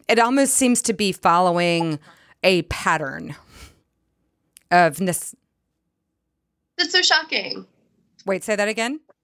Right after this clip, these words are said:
Speaker 2: I said, "What? The planet's following a pattern?" <laughs> That's so shocking.
Speaker 1: Oh, yeah, I know.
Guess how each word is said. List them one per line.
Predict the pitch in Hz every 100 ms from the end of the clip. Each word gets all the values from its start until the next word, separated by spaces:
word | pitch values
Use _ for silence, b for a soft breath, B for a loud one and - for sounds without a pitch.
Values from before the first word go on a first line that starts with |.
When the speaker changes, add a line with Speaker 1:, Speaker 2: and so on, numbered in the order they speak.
| _ _ _ _ _ _ _
Speaker 2:
I | 302
said, | - - 220
"What? | 233 226 240
The | 269
planet's | 220 220 196 208 220 - _ _ _ -
following | 254 202 208 196
a |
pattern?" | 175 190 170 220 262 302
<laughs> |
That's | 247 233 -
so | 233
shocking. | - 208 190 _ _ - _
Speaker 1:
Oh, | 247 277
yeah, | 277 285
I | 208
know. | 196 190 151 139